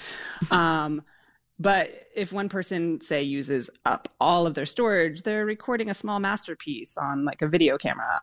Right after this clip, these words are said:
Speaker 2: that might hog it. But otherwise, I think it's actually a pretty safe solution to have a family plan.
Speaker 1: Mm-hmm. So Heather, uh, talk us through accessibility features on tech. How can turning that feature on be useful?
Speaker 2: So there are so many accessibility features,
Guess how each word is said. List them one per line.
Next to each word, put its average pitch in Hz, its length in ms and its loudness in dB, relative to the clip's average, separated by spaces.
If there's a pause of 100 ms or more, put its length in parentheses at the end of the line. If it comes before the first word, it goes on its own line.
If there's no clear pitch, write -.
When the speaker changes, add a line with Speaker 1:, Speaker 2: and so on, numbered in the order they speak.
(160)
Speaker 2:
that 175 240 4
might 185 200 -2
hog 175 240 -2
it. 170 160 -4
But 214 100 -2
otherwise, 247 380 -2 (260)
I 208 80 0
think 269 160 -2
it's - 100 -4
actually 240 220 0
a 190 40 0
pretty 160 220 -2
safe - 220 -2
solution - 320 -2
to 151 60 4
have 151 120 2
a - 40 -4
family 127 320 -2
plan. - 360 0
Speaker 1:
Mm-hmm. 147 200 -4 (720)
So 262 140 4
Heather, 320 360 6
uh, 202 220 6
talk - 320 0
us 359 140 2
through 208 400 6 (240)
accessibility 160 680 2
features 151 340 -2
on 135 140 2
tech. - 480 -2
How 240 720 2 (100)
can 180 360 4
turning 196 460 2
that 156 180 2
feature 151 260 0
on 135 240 0
be 139 140 0
useful? 139 580 -2 (880)
Speaker 2:
So 233 320 4 (160)
there 233 280 4
are 196 120 -2
so - 380 -4
many 196 200 0
accessibility 156 520 -2
features, 147 500 -4